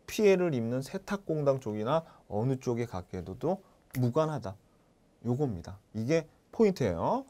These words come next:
자, 그래서 이제 뭐 여기에 이런, 어, 내용을 써놨고요.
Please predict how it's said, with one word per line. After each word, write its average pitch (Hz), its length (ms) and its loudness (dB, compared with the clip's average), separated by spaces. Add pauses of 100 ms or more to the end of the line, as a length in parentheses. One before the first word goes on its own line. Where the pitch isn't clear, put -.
(400)
자, - 200 8
그래서 208 260 12
이제 175 180 10
뭐 123 220 6
여기에 127 720 8
이런, 135 340 2 (360)
어, 95 280 0
내용을 110 460 4 (200)
써놨고요. 127 680 0